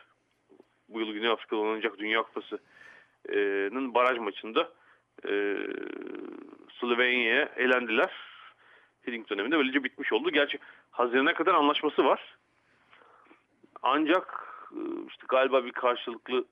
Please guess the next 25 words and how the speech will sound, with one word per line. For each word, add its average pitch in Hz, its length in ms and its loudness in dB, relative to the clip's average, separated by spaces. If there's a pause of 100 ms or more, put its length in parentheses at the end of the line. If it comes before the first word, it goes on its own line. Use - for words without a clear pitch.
(440)
e, - 60 -20 (400)
centilmenlik 110 600 -4
anlaşmasıyla 104 600 -6 (720)
dönemi 117 280 -2
bitir. 131 180 -10
Yani 104 260 0
bundan 127 200 2
sonra 127 220 0
çalışmayacakları 135 680 -2
kesin 202 360 -8
de, 131 100 -2 (540)
hmm, 117 840 -12
Hiddink 131 400 -6
işte - 240 -8
biraz 123 280 4
daha 135 100 4
önce 135 120 0
izin 131 180 -2
alıp 147 260 4 (840)
Türk - 200 -8
milli 131 160 0
takımının 131 540 -4 (160)
Mayıs 123 300 0
sonu 117 200 -4
çıkacağı 135 480 2